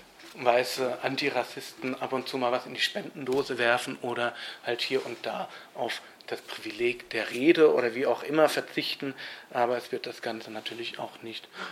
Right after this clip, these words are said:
voranbringen. Es ist keine echte Option, sondern es bietet vielmehr Möglichkeiten, eine verlagerte Rache zu üben,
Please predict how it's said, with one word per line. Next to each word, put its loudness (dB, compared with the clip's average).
voranbringen. -2
Es -8
ist -14
keine -2
echte -6
Option, 4
sondern 0
es -6
bietet -2
vielmehr 0
Möglichkeiten, 2
eine 4
verlagerte 4
Rache 0
zu -8
üben, -8